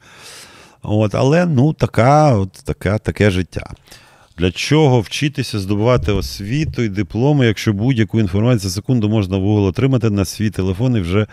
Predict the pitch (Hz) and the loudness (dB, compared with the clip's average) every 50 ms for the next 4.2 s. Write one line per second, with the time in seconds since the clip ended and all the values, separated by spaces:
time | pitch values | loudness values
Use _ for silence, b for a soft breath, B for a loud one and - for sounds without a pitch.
0 | B B B B B - 95 101 - 98 95 98 110 123 113 110 113 107 107 101 | B B B B B -2 -2 -2 0 0 0 0 0 0 0 0 0 0 0 0
1 | 87 85 85 80 73 69 67 67 - - 69 65 B B B B B B B B | 0 0 0 0 2 0 0 -2 -4 -6 -8 -8 B B B B B B B B
2 | B B B - 82 92 92 - - - 104 104 117 131 117 - 113 95 92 101 | B B B 0 2 2 2 0 0 -2 0 2 2 0 0 0 -2 -2 -2 0
3 | 98 113 127 127 - - 101 87 87 - - 92 113 117 113 95 95 98 107 101 | 0 2 0 0 0 -2 -2 -2 -2 -4 -8 -4 -2 -2 0 0 0 0 -2 -2
4 | 95 - 95 85 | -2 -4 -8 -8